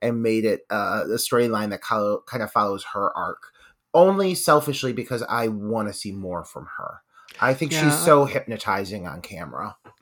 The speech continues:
Speaker 2: I honestly, I don't have any desire to see a sequel to this, even if it did follow her, just because I feel like, I feel like this concept was so excellently executed that I, I, you know,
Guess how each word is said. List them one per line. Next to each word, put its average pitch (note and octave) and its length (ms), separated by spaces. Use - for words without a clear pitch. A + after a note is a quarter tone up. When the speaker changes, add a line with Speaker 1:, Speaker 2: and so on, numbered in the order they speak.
Speaker 2:
I C#3 160
honestly, F#2+ 380
I F2+ 40
don't F2 180
have F2 180
any F2 140
desire E2+ 460
to G2+ 60
see A#2+ 200
a A#2 60
sequel C#3+ 400
to D#3 120
this, C#3+ 540
even A#2+ 240
if G2 80
it G2+ 80
did A#2 160
follow B2 360
her, C#3 180
just C#3 220
because C#3+ 240
I C3 100
feel C3 220
like, - 160
I C#3+ 100
feel F3 120
like D3+ 140
this D3 140
concept D3 540
was A2+ 120
so B2+ 420
excellently A2+ 680
executed F3 880
that E3 340
I, F3 280
I, C#3+ 220
you C#3+ 140
know, C3+ 340